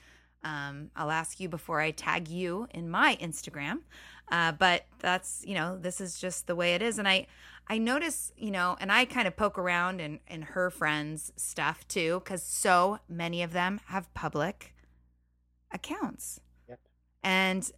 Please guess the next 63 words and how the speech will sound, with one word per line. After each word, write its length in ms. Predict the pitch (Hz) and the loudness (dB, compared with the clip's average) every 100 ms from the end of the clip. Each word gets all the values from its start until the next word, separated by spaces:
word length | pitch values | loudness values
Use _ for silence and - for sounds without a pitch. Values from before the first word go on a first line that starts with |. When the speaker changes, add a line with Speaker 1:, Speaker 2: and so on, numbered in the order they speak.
| - - | -18 -2
Speaker 1:
that's 320 | 175 240 262 | 6 6 4
intriguing 520 | 202 175 269 392 240 185 | -2 0 0 4 2 2
to 120 | 180 | 0
me. 260 | 165 185 | 2 2
And 140 | - 190 | 2 0
I 60 | |
get 200 | 202 226 | 2 2
in 140 | 403 294 | 2 4
there 240 | 175 196 | 6 6
and 160 | 233 196 | 4 0
I'm 120 | 214 | -4
like, 200 | 208 - | -6 -8
"What's 180 | 165 - | -10 -6
going 200 | 208 220 | -4 -2
on 100 | 247 | -4
with 120 | 262 | -6
this 200 | 415 - | -8 -8
kid 240 | 175 139 | -6 -6
and 160 | 151 151 | -8 -10
what's 180 | 147 - | -10 -10
happening 280 | - 240 254 | -6 -2 -2
here?" 180 | 381 | -2
And 200 | - 202 | -2 -2
then 140 | 240 240 | -2 -2
the 60 | |
next 200 | 269 - | -2 -4
thing 120 | 311 247 | -4 -4
I 60 | |
think 240 | 226 226 240 | -4 -4 -6
is, 120 | 233 - - - - | -6 -14 -20 -18 -8
"Why 160 | 320 494 | 0 0
isn't 200 | 480 466 | 0 0
there, 140 | 453 427 | 0 4
why 140 | 359 | 2
doesn't 220 | 466 466 466 | 4 0 -2
their 120 | 466 | -2
parent 340 | 392 453 453 | -2 -2 0
make 180 | 302 - | -2 -2
them 120 | 370 | -4
have 220 | 349 370 - | -2 -2 0
private 280 | 359 392 392 | 0 2 -2
accounts? 540 | - 370 415 180 - | 0 0 2 0 0
Like, 180 | 214 208 | 0 0
where 160 | 240 403 | 0 0
are 40 | |
the 60 | 427 | 0
parents? 720 | - 392 403 214 - - - - _ _ _ _ _ _ _ _ _ _ - | -2 0 2 0 0 -2 -4 -8 _ _ _ _ _ _ _ _ _ _ -2
Where 160 | 294 | 2
are 80 | 311 | 2
the 60 | 277 | 2
parents? 580 | 233 180 - - - - | 2 2 -2 -10 -12 -8
Joe, 260 | - 190 190 | 2 6 6
tell 240 | - 233 | 6 6
me, 180 | 220 160 | 6 0
where 320 | 147 185 214 | 0 4 6
are 180 | 214 202 | 6 4
they? 200 | 202 143 | 2 -2
Is 120 | 156 | -2
it 140 | 190 - | -4 -4
just 200 | 214 240 | -4 -2
a 60 | 185 | 0
lack 340 | 170 180 - | 2 2 0
of, 200 | 175 | -4